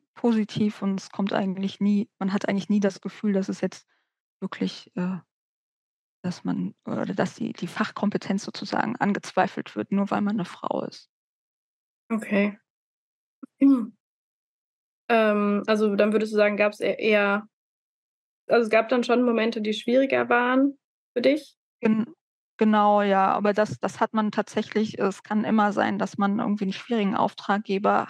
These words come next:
Speaker 1: hat.
Speaker 2: Mhm.
Speaker 1: Ähm, ne, es kommt dann auch immer auf die Projektphasen an, wo dann noch mal Sachen in Frage gestellt wird. Das ist aber dann, ja, so rein allgemein und wirklich, ähm, eigentlich immer auf professioneller Basis.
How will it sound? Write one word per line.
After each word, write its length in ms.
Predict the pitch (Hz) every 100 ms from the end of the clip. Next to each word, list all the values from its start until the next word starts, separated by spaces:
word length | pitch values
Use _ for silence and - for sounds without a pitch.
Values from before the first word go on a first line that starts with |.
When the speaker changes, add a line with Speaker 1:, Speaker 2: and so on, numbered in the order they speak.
| -
Speaker 1:
hat. 260 | - - - _ _ _ 247
Speaker 2:
Mhm. 340 | 214 233 226 - _ _ 214
Speaker 1:
Ähm, 540 | 214 202 214 226 - _ _ _ _ _
ne, 220 | 196 208
es 140 | 196 -
kommt 180 | 208 214
dann 120 | 208
auch 140 | 202
immer 160 | 214 202
auf 100 | -
die 100 | -
Projektphasen 840 | - 240 269 - - 214 214 214
an, 300 | 214 208 202
wo 80 | 202
dann 180 | 208 208
noch 180 | 202 -
mal 140 | 220
Sachen 260 | 208 - 214
in 120 | 208
Frage 440 | - 214 214 214
gestellt 580 | 208 214 - 220 214 -
wird. 200 | 220 220
Das 260 | 214 - - - - _ _ _ _
ist 380 | 262 214 - 226
aber 220 | 226 220
dann, 300 | 220 214 214 -
ja, 200 | 202 202
so 240 | 208 190 - - _ _
rein 180 | 226 226
allgemein 840 | - 220 208 220 226 220 214 214
und 220 | - 190 - _ - _ _ 196
wirklich, 520 | - 196 190 - -
ähm, 320 | 196 202 180 _ _ _ _ _ _ _ _ _ -
eigentlich 280 | 196 190 -
immer 260 | 190 180 -
auf 220 | 190 -
professioneller 840 | - - 190 - 208 208 202 196
Basis. 600 | - - 190 - -